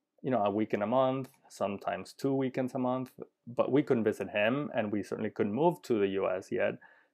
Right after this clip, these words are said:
So we, he was gone from our da-, daily lives, you know, from the, the breakfast table or the dinner table. And when medical emergencies came up, my mom had to figure it out on her own and trying to,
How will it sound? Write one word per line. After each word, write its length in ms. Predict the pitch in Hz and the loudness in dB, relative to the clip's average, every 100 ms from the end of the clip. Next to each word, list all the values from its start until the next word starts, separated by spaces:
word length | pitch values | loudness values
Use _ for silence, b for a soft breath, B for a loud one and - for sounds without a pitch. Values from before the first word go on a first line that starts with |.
| _ | _
So 320 | - 117 110 | 6 8 8
we, 840 | 101 110 113 110 110 110 - - - | 8 4 4 4 2 0 -4 -6 0
he 140 | 139 | 4
was 140 | 135 | 6
gone 280 | 117 117 147 | 6 6 6
from 140 | 143 120 | 6 6
our 140 | 113 | 6
da-, 260 | 107 117 127 123 | 6 4 4 2
daily 220 | 113 123 | 2 4
lives, 480 | 120 135 135 - - | 4 2 0 -4 -6
you 80 | 110 | -4
know, 280 | 101 104 104 | -2 -4 -4
from 400 | 104 95 87 87 | -6 -6 -8 -12
the, 420 | 85 - - 110 107 | -12 -14 -14 -10 -10
the 60 | - - | -8 4
breakfast 380 | 123 - 117 - | 4 4 0 4
table 240 | 113 104 | 4 4
or 180 | 101 98 | 4 2
the 80 | 95 | 6
dinner 320 | 123 127 117 | 8 8 6
table. 720 | 113 110 107 104 104 104 101 b b b - | 4 2 4 4 2 2 -4 b b b -4
And 240 | 107 101 98 | -2 0 -2
when 280 | 92 92 | -4 -2
medical 380 | 98 107 107 104 | 2 2 4 2
emergencies 640 | 98 117 120 113 - 120 - | 4 4 4 2 0 -4 0
came 260 | 113 113 | 2 4
up, 260 | 110 107 - - - | 2 2 -2 -18 -8
my 140 | 95 | -6
mom 320 | 87 98 110 | 0 2 2
had 120 | 117 113 | 0 -2
to 60 | 113 | 2
figure 280 | 123 117 | 4 6
it 80 | 117 | 6
out 300 | 110 113 117 | 8 8 6
on 100 | 113 | -2
her 160 | 113 110 | 0 2
own 320 | 110 113 110 | 2 2 -2
and 100 | 104 | -4
trying 280 | - 104 107 | -6 -6 -6
to, 220 | 110 107 | -8 -10